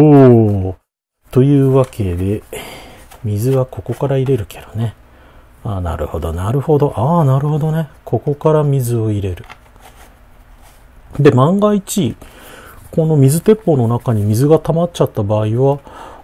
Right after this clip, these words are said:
ここにドレーンがあるということで、これドレーン口ケロね。はあ。七百円の割によくできてるけどね。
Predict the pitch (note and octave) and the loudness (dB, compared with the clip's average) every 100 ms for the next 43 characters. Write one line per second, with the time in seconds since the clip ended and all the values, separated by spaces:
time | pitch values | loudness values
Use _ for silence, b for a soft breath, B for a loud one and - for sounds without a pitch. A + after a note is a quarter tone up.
0 | - - F#3+ F#3 D#3 C3 B2 E3 D3 A2+ | -18 -4 2 2 2 4 4 4 2 0
1 | F#2+ F2+ F2 - - F2+ F#2 F2+ E2+ F2 | 0 -2 -4 -8 -12 -12 -10 -12 -10 -8
2 | - D3+ G#2+ A2+ A#2+ C3+ C3+ - B2+ A#2 | -2 -2 0 2 2 2 0 -2 -2 -2
3 | - F#2 F2 G2 B2+ C#3 - - _ _ | -4 -6 -6 -6 -6 -8 -18 -20 _ _
4 | - - _ - _ - - B2 B2+ B2+ | -20 -20 _ -20 _ -20 -8 -6 -4 -6
5 | B2+ B2 B2 A#2+ A#2 - - _ - - | -6 -8 -8 -8 -10 -14 -20 _ -20 -20
6 | - - _ _ - - - - - - | -20 -20 _ _ -20 -20 -20 -20 -20 -14
7 | - A#2 F#3 A#3+ D#4+ D4+ E4 G3 A2+ G#2 | -4 0 0 0 -2 -2 0 2 0 -2
8 | G2 A2 F3 A#2 A#2 - G#2 F#2 - E2+ | -2 -2 0 0 0 -2 -6 -6 -6 -6
9 | F2 A2 A#2 | -4 -4 -6